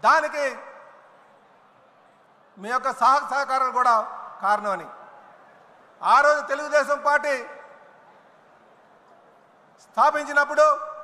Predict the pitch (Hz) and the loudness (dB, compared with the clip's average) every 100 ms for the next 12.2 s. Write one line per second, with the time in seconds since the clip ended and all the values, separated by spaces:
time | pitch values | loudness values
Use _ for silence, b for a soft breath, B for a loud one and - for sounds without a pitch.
0 | - - - - - _ _ _ _ _ | -18 -20 -20 -20 -20 _ _ _ _ _
1 | _ _ _ 226 262 302 302 302 294 285 | _ _ _ -10 -6 -4 0 2 2 0
2 | 285 269 220 277 311 302 294 269 220 - | 0 -2 0 2 2 2 2 2 -2 -12
3 | - - - - 220 302 302 294 285 254 | -16 -18 -20 -14 -8 -4 2 2 4 4
4 | 311 311 294 294 285 285 269 240 - - | 2 0 2 2 0 0 2 0 -4 -14
5 | - - - - - 156 175 254 302 302 | -16 -20 -20 -20 -20 -14 0 2 2 2
6 | 294 294 285 262 269 285 277 269 247 240 | 2 2 -4 -2 0 0 0 -2 -2 -2
7 | 240 233 226 214 160 - - - - - | -4 -8 -6 -6 -6 -8 -20 -20 -20 -20
8 | - _ - - - _ _ _ _ _ | -20 _ -20 -20 -20 _ _ _ _ _
9 | - _ _ - _ _ _ - - - | -20 _ _ -20 _ _ _ -20 -20 -16
10 | - 269 311 311 247 - - - - - | 0 2 4 2 2 -8 -18 -20 -20 -14
11 | - 262 311 302 302 294 269 294 302 302 | -4 0 2 0 -2 -4 0 2 4 4
12 | 302 | 2